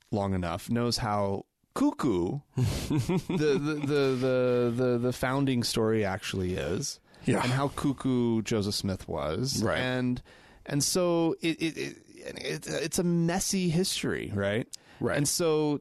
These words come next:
Speaker 1: to, to introduce, to come along with some of these documents and introduce really wacky things,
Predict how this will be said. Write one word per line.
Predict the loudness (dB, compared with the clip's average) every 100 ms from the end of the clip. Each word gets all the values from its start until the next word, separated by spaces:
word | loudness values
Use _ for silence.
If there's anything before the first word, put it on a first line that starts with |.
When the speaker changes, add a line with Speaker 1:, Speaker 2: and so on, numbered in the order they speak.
| 0
Speaker 1:
to, | 0 2
to | 0 -2 0
introduce, | 0 0 2 4 4 2 -2
to |
come | -2 0
along | 2 2 2
with | 0 0
some | 0
of | 0
these | 0 0
documents | -2 -2 -2 -2 -2 -4 -4
and | -4 -2
introduce | -4 -2 -4 -4
really | -8 -2 0 2 2
wacky | 2 -2 -2 -4 -2 -2 -2
things, | -2 0 0 -2 -6 -8 -8